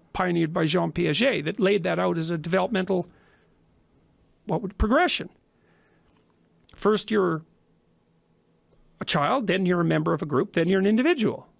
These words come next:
It's like, get to the individual level. That's the solution. It's the solution to tribalism.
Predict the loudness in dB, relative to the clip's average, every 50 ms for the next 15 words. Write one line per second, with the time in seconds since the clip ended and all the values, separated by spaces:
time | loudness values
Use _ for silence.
0 | _ _ _ _ _ -12 -12 -10 -4 0 0 0 0 0 -2 0 2 2 2 2
1 | 2 2 0 2 2 0 2 2 0 0 -2 -6 -10 -20 _ _ _ -4 -2 -2
2 | -2 -4 -4 -4 -2 -2 0 2 2 2 0 0 -4 -8 -10 -16 _ _ _ _
3 | _ _ _ _ _ -8 -4 -2 0 2 2 2 2 0 -2 -4 -6 -4 -4 -4
4 | -4 -2 -4 -6 -8 -10 -12